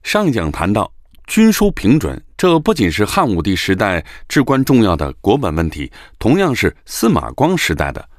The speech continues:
核心议题。然后留下了一个问题：以我们今天的经济学知识和历史经验，如果让你坐在武帝的位置上，你会批准桑弘羊的经济改革方案吗？要想回答这个问题，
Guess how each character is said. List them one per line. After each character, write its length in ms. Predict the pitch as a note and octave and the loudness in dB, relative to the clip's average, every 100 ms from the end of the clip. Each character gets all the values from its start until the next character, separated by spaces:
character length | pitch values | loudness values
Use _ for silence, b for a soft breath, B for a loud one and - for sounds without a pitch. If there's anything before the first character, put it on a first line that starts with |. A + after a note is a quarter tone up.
| - | -20
核 240 | - F#2+ | -2 0
心 200 | - F#2 | 2 2
议 120 | D#2 | 0
题。 200 | - - - _ _ _ _ _ | -4 -14 -18 _ _ _ _ _
然 160 | G2+ | -4
后 120 | B2 G#2+ | -2 -2
留 160 | G2+ | -2
下 120 | A#2 | -2
了 80 | G2 | -4
一 60 | F#2+ | 0
个 80 | A#2 | 0
问 140 | G2+ | 0
题： 200 | - - B B B | -4 -14 B B B
以 120 | - | -2
我 180 | F3+ C#3+ | 0 0
们 260 | C#2 D2 D#2 | -2 -4 -4
今 200 | - G#3+ | -2 0
天 200 | F#3 F3+ | 2 2
的 180 | C3+ G2 | 0 -2
经 180 | - D#3 | 0 0
济 140 | A2+ | 0
学 180 | F2 F2 | -2 -2
知 160 | - G2+ | -2 -4
识 200 | E2 D#2+ | -4 -4
和 200 | D#2+ E2 | 0 0
历 160 | G#2 | 0
史 160 | E2 C#2+ | -4 -8
经 220 | - G#2 | -2 2
验， 180 | F#2+ D2+ B B | 2 0 B B
如 180 | A#2 F3+ | 0 0
果 160 | D#3+ | 0
让 240 | F#2 E3+ G#2+ | 0 0 0
你 240 | D2 A1+ b - | -4 -8 b -2
坐 200 | C3+ G#2+ | 0 2
在 180 | C#2+ - - F#2+ | -2 -6 -8 -2
武 200 | E2+ D2+ | -2 -2
帝 160 | A#2+ | 0
的 80 | G2 | 0
位 160 | F2 F2 | 0 -2
置 100 | D2+ | -4
上， 240 | C#2+ C2+ B B | -6 -8 B B
你 200 | - G2+ | 0 0
会 180 | E2+ F#3+ | 2 0
批 240 | D3+ - G#2+ | -2 -2 -2
准 180 | C#2+ - b - | -2 -8 b -10
桑 260 | - B2 | -2 -2
弘 200 | G#2+ G2+ | 2 2
羊 200 | F#2 D2 | 2 0
的 160 | D#2 C2 - | -2 -4 -8
经 220 | - G#2+ | -2 0
济 160 | F#2 E2 | 2 0
改 180 | - B1+ | -2 -6
革 140 | C2+ | -6
方 200 | - F2 | -2 0
案 140 | E2 C2 | 0 -4
吗？ 140 | B1+ - - - _ _ _ - _ - - | -8 -16 -20 -20 _ _ _ -20 _ -20 -6
要 140 | F#2 | -6
想 240 | F#2 C#2 C2 | -4 -6 -2
回 180 | E2+ | 0
答 140 | D#2+ E2 | 0 -2
这 120 | A2 | -6
个 60 | F2 | -6
问 100 | C#2+ | -8
题， 180 | - | -10